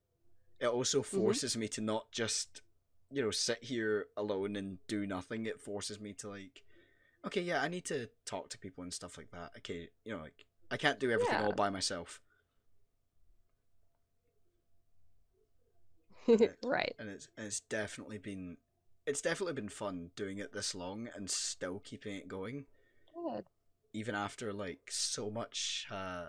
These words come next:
Speaker 1: like, certain amounts of, like, crap that's
Speaker 2: Mm-hmm.
Speaker 1: been, like, thrown my way
Speaker 2: Yeah.
Speaker 1: about it, I'm like, "No, this is what I enjoy, and I'm gonna keep doing it."
Speaker 2: Mm-hmm.
Speaker 1: So, yeah, it's, I al-, I always try and
Speaker 2: Oh,
Speaker 1: explain
Speaker 2: sure.
Speaker 1: to people that it,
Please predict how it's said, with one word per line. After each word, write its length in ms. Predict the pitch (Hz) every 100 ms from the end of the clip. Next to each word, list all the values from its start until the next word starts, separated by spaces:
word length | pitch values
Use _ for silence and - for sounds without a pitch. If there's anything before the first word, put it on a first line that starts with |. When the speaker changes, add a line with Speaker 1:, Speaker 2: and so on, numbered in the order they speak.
| -
Speaker 1:
like, 140 | 113 107
certain 260 | 139 113 117
amounts 240 | 104 -
of, 60 | 90
like, 120 | - -
crap 480 | - 104 98 - 202
that's 160 | 196 190
Speaker 2:
Mm-hmm. 20 |
Speaker 1:
been, 260 | 101 98 92
like, 280 | - - - -
thrown 340 | - 107 101
my 160 | 101 95
way 200 | 98 104
Speaker 2:
Yeah. 0 |
Speaker 1:
about 340 | 110 110 -
it, 100 | 123 113
I'm 160 | 104
like, 160 | 98 - _ _ _
"No, 320 | 202 220 180 90
this 180 | 107 143
is 100 | 143
what 160 | 143
I 40 | 143
enjoy, 480 | 143 147 156 90 - - -
and 80 | 110
I'm 80 | 107
gonna 160 | 113 117
keep 260 | - -
doing 240 | 117 127 101
it." 140 | 85 - - - - - - - _ _ _ - - - _ - _ _ _ _ _ _ - - _ -
Speaker 2:
Mm-hmm. 280 | 185 180 208 - _ _ - - -
Speaker 1:
So, 180 | - 120
yeah, 200 | 98 90 -
it's, 440 | 165 - - - - _ - _ _
I 80 | -
al-, 200 | 165 214 -
I 80 | 139
always 240 | 165 208 -
try 160 | 190
and 80 | 156
Speaker 2:
Oh, 60 | 185
Speaker 1:
explain 380 | - 170 170 156
Speaker 2:
sure. 0 |
Speaker 1:
to 80 |
people 400 | - 117 101 95 71 _ _ - 123
that 120 | 110
it, 140 | 110